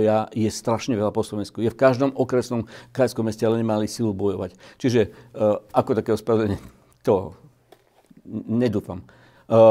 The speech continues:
to by mohla urobiť, e, samozrejme aj súčasná vláda, e, súčasná vláda, lebo to by, to je automaticky, že si prenáša na se-, na se-, za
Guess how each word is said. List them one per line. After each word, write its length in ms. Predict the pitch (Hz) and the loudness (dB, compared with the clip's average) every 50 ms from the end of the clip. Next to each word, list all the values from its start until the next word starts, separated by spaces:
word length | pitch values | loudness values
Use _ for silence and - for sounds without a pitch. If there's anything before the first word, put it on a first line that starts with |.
| 113 117 | 8 8
to 120 | 110 - 214 | 8 8 10
by 80 | 226 202 | 10 10
mohla 240 | 175 175 156 165 170 | 8 6 6 6 4
urobiť, 340 | - 147 147 139 131 127 - - | 6 6 4 4 4 2 -2 0
e, 20 | 107 123 123 117 | 2 4 4 4
samozrejme 480 | - 143 139 131 113 117 123 123 117 120 | 4 4 2 2 2 0 0 0 -2 0
aj 400 | - 117 117 113 117 113 - - | 2 2 4 4 4 2 0 -2
súčasná 480 | - - 165 165 - 127 - - 113 98 | -2 0 0 2 2 0 2 2 2 4
vláda, 400 | 104 104 107 110 113 131 185 214 | 6 6 6 8 8 6 6 6
e, 1300 | - - - - _ _ _ - _ - - _ - - 120 110 110 113 113 120 120 - 120 117 131 | 2 -12 -20 -20 _ _ _ -20 _ -20 -20 _ -4 0 2 4 6 6 4 4 2 0 -2 -2 -2
súčasná 480 | 131 - 151 139 - 147 127 - 139 127 | -2 -2 -2 0 0 0 0 0 0 2
vláda, 560 | 120 127 127 127 120 117 123 123 117 113 - | 4 4 4 4 4 4 4 4 4 2 0
lebo 240 | - 120 117 107 110 | 0 0 0 0 0
to 160 | - 120 113 | -2 -2 -2
by, 80 | 107 117 - | -2 -4 -4
to 100 | - - 113 | 0 2 2
je 60 | 113 113 | 2 2
automaticky, 720 | - 117 110 107 113 110 107 107 113 104 - - - 120 | 2 2 2 2 0 -2 -4 -4 -6 -8 -8 -6 -4 -4
že 180 | 104 92 110 110 110 110 110 110 107 - - 107 101 | -2 0 0 2 2 4 2 2 0 -2 -4 -4 -4
si 80 | - 120 | -4 -4
prenáša 480 | - - 113 117 110 107 104 - 113 | -2 0 2 2 2 0 0 2 0
na 80 | 104 104 - | 0 0 0
se-, 180 | - 110 104 - | -2 -4 -4 -2
na 160 | 107 104 104 | -2 -2 -2
se-, 240 | 101 - 113 113 110 | -2 -2 -2 -2 -2
za 240 | - 110 101 113 | -2 -2 -2 -4